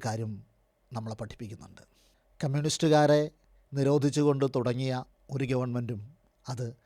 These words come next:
അവിടം കൊണ്ട് അവസാനിപ്പിക്കുന്നില്ല എന്നതാണ്. പോളണ്ട് എങ്ങനെ ഏകാധിപത്യത്തിലേക്ക് വഴുതി വീണു എന്ന് നമുക്ക് പരിശോധിക്കാം. രണ്ടായിരത്തി പതിനഞ്ചിൽ ലോ ആൻഡ് ജസ്റ്റിസ് പാർട്ടി അധികാരത്തിൽ വന്ന അന്ന് മുതൽ നിശബ്ദമായ ഒരു രൂപാന്തരം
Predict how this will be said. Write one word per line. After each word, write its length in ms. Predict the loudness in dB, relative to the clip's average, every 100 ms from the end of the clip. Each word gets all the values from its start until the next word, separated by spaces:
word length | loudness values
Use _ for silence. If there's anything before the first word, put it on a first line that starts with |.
| _ -12
അവിടം 280 | -6 -4 -2
കൊണ്ട് 140 | -2
അവസാനിപ്പിക്കുന്നില്ല 920 | -4 -4 -6 -4 -4 -6 -6 -8 -10 -14 _ -18
എന്നതാണ്. 400 | -16 -16 -20 -20 _ _ _ _ _ _
പോളണ്ട് 400 | 4 6 6 4
എങ്ങനെ 400 | 2 2 0 -2 -6
ഏകാധിപത്യത്തിലേക്ക് 840 | -2 2 2 4 2 0 2 2 4
വഴുതി 280 | 4 4 2
വീണു 340 | 2 0 -2 -6 -6
എന്ന് 160 | -4 -4
നമുക്ക് 180 | -6
പരിശോധിക്കാം. 560 | -10 -12 -12 -14 -16 -20 _ _ _ _ -6
രണ്ടായിരത്തി 380 | 4 8 10 8
പതിനഞ്ചിൽ 460 | 8 6 4 0 -4 -8 _ _ -2
ലോ 160 | 6 8 8
ആൻഡ് 140 | 6
ജസ്റ്റിസ് 360 | 2 0 -4 2
പാർട്ടി 300 | 0 0 -4 -6 _ -4
അധികാരത്തിൽ 600 | 0 2 4 2 0 0
വന്ന 360 | 0 -2 -4 -6 -8
അന്ന് 220 | -8 -6
മുതൽ 300 | -6 -8 -12 -16 _ _ _ _ _ _ -8
നിശബ്ദമായ 720 | -2 0 2 2 2 0 -4 -6 -12 _ _ _ _ -10
ഒരു 200 | -6 -6 -10 -14
രൂപാന്തരം 640 | -6 -4 -2 -4 -6 -10